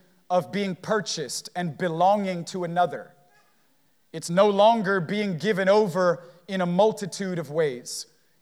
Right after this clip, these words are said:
It's exclusivity. I am yours, and the entirety of who I am belongs to you. You are now my everything. I belong to you,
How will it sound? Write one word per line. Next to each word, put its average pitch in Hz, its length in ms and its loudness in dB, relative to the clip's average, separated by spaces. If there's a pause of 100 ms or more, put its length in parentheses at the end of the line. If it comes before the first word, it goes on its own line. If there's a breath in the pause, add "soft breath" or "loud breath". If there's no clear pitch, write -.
It's 175 180 -8
exclusivity. 202 960 -6 (800)
I 185 180 4
am 196 180 -2
yours, 175 800 0 (760)
and 180 160 -4
the 185 140 -4
entirety 214 720 2
of 185 100 -4
who 220 220 -2
I 190 160 6
am 185 480 0 (180)
belongs 180 500 0
to - 120 -10
you. 156 360 -8 (840)
You 196 380 2
are 208 120 6
now 202 380 6
my 180 340 2
everything. 160 760 -2 (1000)
I 180 160 6
belong 214 460 6
to - 140 -8
you, 131 320 -14